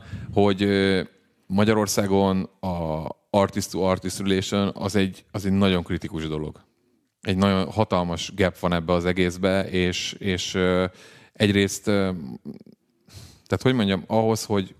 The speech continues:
Speaker 2: hogy, ö, valami fejlődni tudjon, ahhoz nagyon fontos, hogy mindenki, í-, mindenkinek az agya így egy rugóra járjon. Mert, mert valahol, ha a táplálékláncba te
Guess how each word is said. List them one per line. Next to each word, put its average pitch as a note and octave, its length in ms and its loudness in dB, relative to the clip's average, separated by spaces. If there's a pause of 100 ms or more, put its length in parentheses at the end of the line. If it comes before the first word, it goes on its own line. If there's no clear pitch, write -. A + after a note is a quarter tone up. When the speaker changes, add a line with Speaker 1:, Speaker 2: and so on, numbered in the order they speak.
Speaker 2:
hogy, G2 200 4
ö, F#2+ 300 2 (140)
valami A2 220 4
fejlődni F#2+ 560 0
tudjon, G2+ 540 -2 (260)
ahhoz G2 220 2
nagyon G2 320 2
fontos, F2 500 -2
hogy F2 200 -2
mindenki, E2+ 880 0
í-, D#2 120 -6
mindenkinek F#2+ 400 0
az F#2 100 -4
agya F2+ 160 0
így F2+ 160 0
egy F#2 140 -4
rugóra F2 360 -2
járjon. D#2 500 -4 (100)
Mert, F2+ 300 0
mert F#2+ 160 -2
valahol, G2+ 440 2
ha F#2+ 200 2
a F2+ 60 0
táplálékláncba F2+ 840 -2
te F2+ 320 0